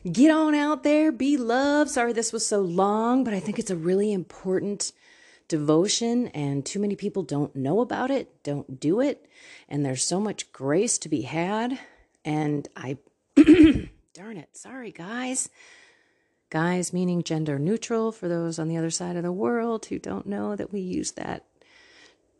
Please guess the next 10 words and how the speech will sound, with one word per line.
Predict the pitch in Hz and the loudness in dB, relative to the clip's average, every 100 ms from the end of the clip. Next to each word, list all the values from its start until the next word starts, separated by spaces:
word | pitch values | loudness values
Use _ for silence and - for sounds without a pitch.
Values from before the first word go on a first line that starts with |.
| _ _ | _ _
for | - 185 185 | -6 -2 -2
men | 180 202 | -2 0
and | 262 254 | 0 2
women | 262 269 | 2 4
here | 277 277 302 320 | 4 4 2 0
in | 269 254 | -2 -2
the | 254 | -2
States. | - 262 302 - - _ - | 0 2 2 0 -6 _ -8
Okay. | 208 190 - - _ _ _ _ _ _ _ _ _ _ _ - - | 0 0 0 -6 _ _ _ _ _ _ _ _ _ _ _ -20 -6
Um, | - 175 156 147 151 | 2 4 4 0 -8